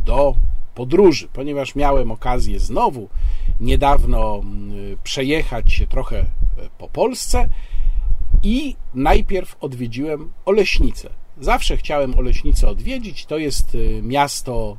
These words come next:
mm, w okolicach Wrocławia, niedaleko od Wrocławia. Tam w Oleśnicy, e, jest bardzo piękny kościół i jest bardzo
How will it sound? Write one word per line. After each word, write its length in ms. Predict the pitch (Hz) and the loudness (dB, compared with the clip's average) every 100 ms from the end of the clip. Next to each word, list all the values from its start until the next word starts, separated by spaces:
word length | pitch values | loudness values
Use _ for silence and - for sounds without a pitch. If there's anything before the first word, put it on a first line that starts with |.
| - 110 | -14 -14
mm, 380 | 104 104 101 | -14 -14 -12
w 80 | - | -6
okolicach 680 | - - 208 214 - 139 - - - | -2 0 0 -2 -4 -8 -6 -4 -2
Wrocławia, 600 | - 113 - 208 214 143 | -2 -2 0 2 0 2
niedaleko 480 | 117 113 127 135 123 | 2 2 -2 0 -2
od 100 | 107 | -4
Wrocławia. 560 | 98 101 - 202 240 214 | -10 -4 0 0 0 0
Tam 280 | 214 208 - | 0 2 4
w 140 | - | 4
Oleśnicy, 600 | - - - 247 - 208 - - - - - - | 4 2 -2 -4 -4 -2 -2 -4 -10 0 4 4
e, 60 | 123 120 120 - - | 2 -2 -2 0 0
jest 540 | 120 143 143 - - 110 | 2 4 4 4 0 -2
bardzo 440 | 101 170 254 220 | -2 0 0 -6
piękny 380 | 196 165 - 120 | -6 -6 -8 -10
kościół 500 | 104 - - 247 247 - - - | -10 -14 -14 -14 -14 -20 -6 -2
i 260 | 240 - - | 0 0 -4
jest 480 | 131 139 226 - - | -4 -2 -2 -4 -10
bardzo 520 | 107 247 294 247 | -2 0 0 -2